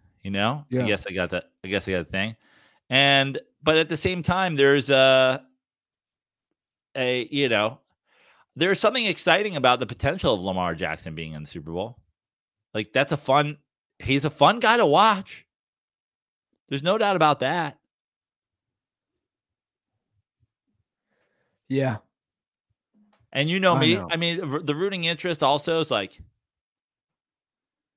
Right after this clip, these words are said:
Speaker 1: imagine if they just added Odell and win the Super Bowl. Like, is he just the Deion Sanders of, uh,
Speaker 2: Oh, stop
Speaker 1: of
Speaker 2: it.
Speaker 1: modern day?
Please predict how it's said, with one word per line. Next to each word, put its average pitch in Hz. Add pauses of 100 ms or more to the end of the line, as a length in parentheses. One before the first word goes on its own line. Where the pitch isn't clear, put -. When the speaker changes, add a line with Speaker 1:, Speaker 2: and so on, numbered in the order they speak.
(280)
Speaker 1:
imagine 139
if 135
they 143
just 127
added 117
Odell 107
and 110
win 107
the 101
Super 127
Bowl. 120
Like, 101
is 107
he 135
just 117
the 104
Deion 101
Sanders 107
of, 95
uh, 92
Speaker 2:
Oh, -
stop -
Speaker 1:
of -
Speaker 2:
it. -
Speaker 1:
modern 110
day? 117